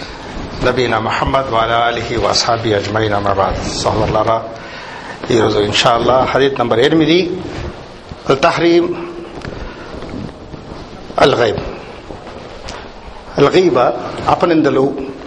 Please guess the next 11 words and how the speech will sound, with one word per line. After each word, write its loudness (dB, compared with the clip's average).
వేయటం 4
ఇస్లాంలో 4
నిషేధించబడినది. 4
దాని 4
గురించి 0
ఇన్షాల్లా 2
ఈ 2
యొక్క 2
హదీత్లో 4
మనం 0
నేర్చుకుంటాం. 2